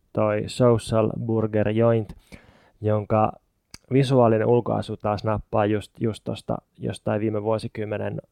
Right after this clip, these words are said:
äh, noista globalisaatioprotesteista tai talonvaltaajista. Niillä on siis semmonen, yleensä iso graffiti semmosesta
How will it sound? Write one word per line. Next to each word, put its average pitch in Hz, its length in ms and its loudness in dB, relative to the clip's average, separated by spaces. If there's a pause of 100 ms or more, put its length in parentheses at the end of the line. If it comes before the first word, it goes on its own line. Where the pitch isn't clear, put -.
äh, 95 460 -14
noista 101 420 -6
globalisaatioprotesteista 107 1500 -4
tai 101 180 -2
talonvaltaajista. 101 1160 -2
Niillä 104 140 0
on 101 60 0
siis 104 140 -6
semmonen, 110 340 0 (500)
yleensä 160 280 8
iso 165 260 8
graffiti 135 560 4
semmosesta 113 640 0